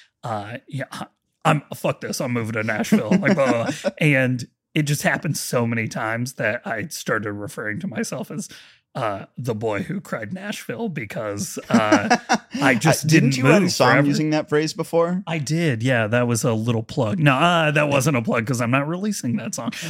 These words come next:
Speaker 1: But
Speaker 2: What's that song called?
Speaker 1: Oh,
Speaker 2: Do you remember?
Speaker 1: Jesus.
Speaker 2: 'Cause I remember hearing you sing it, but I don't remember what the, uh, what the title of it is.
Speaker 1: Yeah. Oh, it was, uh,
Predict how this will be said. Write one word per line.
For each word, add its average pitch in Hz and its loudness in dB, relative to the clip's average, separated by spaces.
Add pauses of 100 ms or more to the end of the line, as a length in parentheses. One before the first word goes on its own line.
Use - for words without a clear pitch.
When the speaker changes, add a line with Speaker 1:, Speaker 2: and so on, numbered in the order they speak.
(100)
Speaker 1:
But 175 6
Speaker 2:
What's 135 4
that 165 2
song 135 2
called? 110 0 (540)
Speaker 1:
Oh, 131 -2
Speaker 2:
Do 117 -2
you 120 2
remember? 113 2
Speaker 1:
Jesus. 135 -2
Speaker 2:
'Cause - 4
I 120 6
remember 160 2
hearing 139 0
you 113 2
sing 131 -2
it, 123 -4
but 90 0
I 78 0
don't 107 -2
remember 101 0
what 98 -4
the, 95 -2
uh, 82 -4
what 90 -6
the 85 -10
title 98 -2
of 73 -6
it 71 -6
is. 64 -8
Speaker 1:
Yeah. 156 0
Oh, 208 4
it 185 0
was, 151 0
uh, 123 2